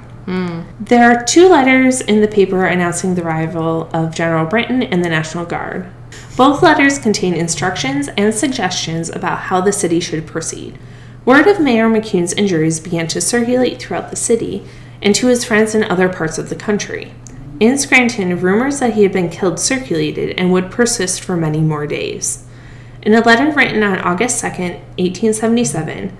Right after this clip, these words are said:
Speaker 2: Rodman Price, the former governor of New Jersey, explained his opinions on the strikes, actions that can be taken, and Mayor McCune's injuries. In the aftermath of events of August first, Alderman Patrick Mann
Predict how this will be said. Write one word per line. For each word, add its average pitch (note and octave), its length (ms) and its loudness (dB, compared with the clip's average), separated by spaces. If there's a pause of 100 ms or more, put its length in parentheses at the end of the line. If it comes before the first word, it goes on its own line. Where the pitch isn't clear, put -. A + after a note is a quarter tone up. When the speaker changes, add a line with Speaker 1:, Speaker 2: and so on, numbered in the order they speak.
(400)
Speaker 2:
Rodman C4 480 4
Price, F3+ 420 0
the F#3 140 -2
former F#3 360 2
governor G#3+ 380 2
of A#3 140 0
New G#3 120 6
Jersey, F#3 720 0
explained G#3+ 540 0
his B3+ 160 -4
opinions E3+ 440 -4
on D3+ 120 -4
the D#3+ 60 -4
strikes, B3 520 -4 (200)
actions G3 440 0
that - 180 -6
can G#3 100 0
be G#3+ 100 0
taken, G3+ 420 0
and E3+ 240 -2
Mayor E3 200 0
McCune's D#3+ 400 -2
injuries. - 720 -8 (460)
In A#3+ 80 4
the B3+ 80 4
aftermath C4 720 0
of G#3+ 180 0
events F3 360 -4
of F3+ 240 -4
August E3 420 -4
first, A#3+ 420 -2 (140)
Alderman C4 420 2
Patrick B3 440 -4
Mann F#3 500 -2